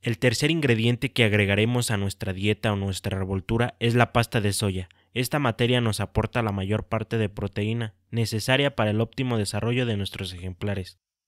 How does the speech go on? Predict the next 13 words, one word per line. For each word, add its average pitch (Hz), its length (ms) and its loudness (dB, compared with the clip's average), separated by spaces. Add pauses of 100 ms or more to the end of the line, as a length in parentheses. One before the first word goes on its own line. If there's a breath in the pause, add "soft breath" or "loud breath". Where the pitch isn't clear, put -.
(120)
Esto 151 480 0 (180)
para 117 220 6
tener 117 320 4
una 139 160 2
buena 123 320 2
producción 117 540 0
de 120 120 0
carne, 135 520 0 (160)
tanto 107 300 2
de 104 100 4
calidad 107 480 2
como 107 280 2
kilos. 101 480 0